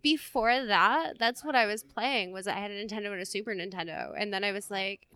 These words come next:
"They don't make plugs for these T Vs anymore. Like, <laughs> how, how can I play my Super Nintendo?" Um, but no, like, the graphics in these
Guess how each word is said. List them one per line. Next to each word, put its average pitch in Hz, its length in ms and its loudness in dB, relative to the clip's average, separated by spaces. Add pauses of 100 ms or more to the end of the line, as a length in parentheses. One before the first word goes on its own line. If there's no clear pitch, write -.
"They 220 80 -2
don't 285 200 -4
make 233 260 -6 (360)
plugs 240 360 -10
for 180 180 -10
these 190 260 -6
T - 180 -6
Vs 185 380 0
anymore. 175 480 -6
Like, 196 380 -4
<laughs> - 20 -20
how, 277 320 4
how - 720 -6
can 415 120 -2
I 381 140 -4
play 370 160 4
my 339 160 2
Super 381 300 -2
Nintendo?" 269 680 -2 (680)
Um, 220 560 -2 (480)
but 247 180 4
no, 208 240 2
like, 185 360 -2
the 233 80 -4
graphics 196 720 -4
in 196 60 -8
these 180 300 -8